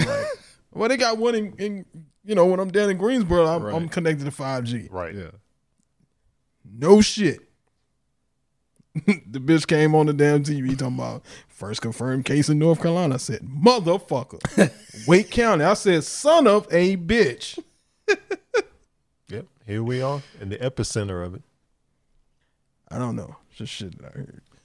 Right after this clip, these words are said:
Speaker 2: And that was Conspiracy Theory Corner with Tinfoil Hat Terry.
Speaker 1: Hey.
Speaker 3: Cue, cue the X-Files theme.
Speaker 2: <laughs>
Speaker 3: So, yeah, we've seen that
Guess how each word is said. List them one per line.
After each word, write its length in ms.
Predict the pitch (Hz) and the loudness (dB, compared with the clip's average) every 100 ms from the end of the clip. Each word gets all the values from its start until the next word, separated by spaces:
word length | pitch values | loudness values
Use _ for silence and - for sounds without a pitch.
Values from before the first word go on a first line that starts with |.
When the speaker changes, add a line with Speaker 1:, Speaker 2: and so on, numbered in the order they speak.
| _ - - - | _ -20 -18 0
Speaker 2:
And 160 | 135 175 | 2 4
that 80 | 247 | 4
was 140 | 202 | 2
Conspiracy 500 | 139 - 247 233 220 | 0 2 4 4 2
Theory 260 | 226 220 202 | 4 6 6
Corner 460 | - 311 202 107 | 8 8 10 8
with 240 | 98 95 - | 6 0 4
Tinfoil 560 | 220 254 226 196 196 | 4 4 0 -2 0
Hat 260 | 135 147 147 | -2 -4 -4
Terry. 460 | - 80 - 104 - _ _ | -4 -4 -6 -16 -20 _ _
Speaker 1:
Hey. 280 | 110 87 - - _ - | -16 -16 -18 -20 _ -8
Speaker 3:
Cue, 340 | - 123 113 - | 0 0 0 -4
cue 220 | - 139 | 0 2
the 140 | 113 | 2
X-Files 440 | 104 - 90 80 - | 0 -2 -4 -4 -6
theme. 280 | 85 73 73 - | -8 -8 -12 -14
Speaker 2:
<laughs> 1120 | 143 - 151 - - - 131 _ - - _ | -14 -10 -12 -12 -20 -10 -10 _ -14 -14 _
Speaker 3:
So, 260 | - 113 107 | -4 0 0
yeah, 180 | 101 | -2
we've 340 | 95 98 117 110 | -4 -6 -6 -4
seen 360 | 135 127 127 | -2 -2 -2
that 260 | 107 104 | -4 -8